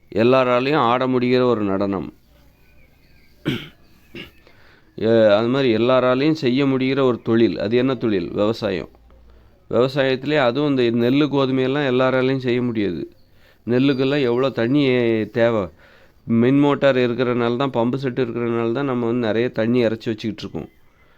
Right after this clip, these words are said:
நம்மளால இறைச்சி ஊத்த முடியுது. அதனால தான் நெல்லெல்லாம் நீங்க விளைய வைக்கிறீங்க. அ, சீரக சம்பா,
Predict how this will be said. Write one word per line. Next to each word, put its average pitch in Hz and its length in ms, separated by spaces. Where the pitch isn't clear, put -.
நம்மளால 123 380
இறைச்சி 113 280
ஊத்த 127 260
முடியுது. 104 400
அதனால 113 340
தான் 135 180
நெல்லெல்லாம் 127 380
நீங்க 123 260
விளைய 113 240
வைக்கிறீங்க. 95 460
அ, 113 40
சீரக 127 280
சம்பா, 113 640